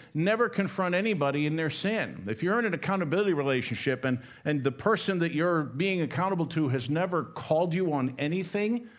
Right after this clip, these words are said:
find a new accountability partner. Surely you're doing something that's worthy of question, right? I mean, that I am. I'm assuming maybe others of you are as well.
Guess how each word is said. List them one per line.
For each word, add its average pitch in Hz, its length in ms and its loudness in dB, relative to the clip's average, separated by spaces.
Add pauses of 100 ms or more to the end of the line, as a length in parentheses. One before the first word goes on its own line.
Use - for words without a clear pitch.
(140)
find 208 240 0
a 202 60 4
new 180 180 2
accountability 147 600 0
partner. 107 360 -2
Surely 190 340 2
you're 139 140 2
doing 143 260 0
something 135 440 -2
that's 107 200 -4
worthy 131 380 0
of 95 160 -8
question, - 540 -6
right? 135 240 -2
I - 400 -14
mean, 151 160 2
that 160 200 0
I 160 180 2
am. 135 400 2 (840)
I'm 117 140 -4
assuming 151 460 0
maybe 135 280 2
others 120 300 0
of 113 100 -2
you 120 200 0
are 113 200 2
as 110 160 -4
well. 120 320 0